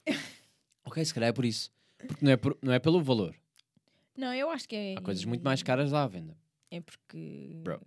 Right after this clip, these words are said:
Speaker 2: há,
Speaker 1: furtam aquilo e
Speaker 2: há
Speaker 1: pronto.
Speaker 2: produtos mesmo que valem cinquenta paus e aquilo
Speaker 1: Yeah.
Speaker 2: sete paus. Doze, depende
Speaker 1: É como
Speaker 2: do
Speaker 1: as ga-, é como as garrafas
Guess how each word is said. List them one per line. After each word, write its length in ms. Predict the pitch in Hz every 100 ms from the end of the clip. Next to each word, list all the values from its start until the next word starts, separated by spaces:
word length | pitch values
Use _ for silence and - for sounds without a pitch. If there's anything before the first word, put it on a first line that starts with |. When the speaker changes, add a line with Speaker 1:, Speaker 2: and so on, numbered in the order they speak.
| -
Speaker 2:
há, 360 | 170 82 - -
Speaker 1:
furtam 360 | 190 - 190
aquilo 360 | 185 - 190 190
e 20 |
Speaker 2:
há 140 | 190 196
Speaker 1:
pronto. 40 |
Speaker 2:
produtos 380 | 190 113 120 -
mesmo 180 | 131 139
que 60 | 131
valem 300 | 143 147 143
cinquenta 380 | 143 131 156 156
paus 360 | 160 170 180
e 60 | 139
aquilo 260 | 95 95 92 95
Speaker 1:
Yeah. 200 | 180 95 98
Speaker 2:
sete 200 | 110 -
paus. 360 | 110 113 82 - _ _ _ _ _ _ _ _
Doze, 480 | 98 107 87 - -
depende 240 | - 98 95
Speaker 1:
É 40 |
como 120 | 92
Speaker 2:
do 40 | 359
Speaker 1:
as 140 | 254
ga-, 160 | 220 -
é 80 | 269
como 220 | 277 247
as 140 | 214
garrafas 800 | 190 185 175 180 _ 202 - -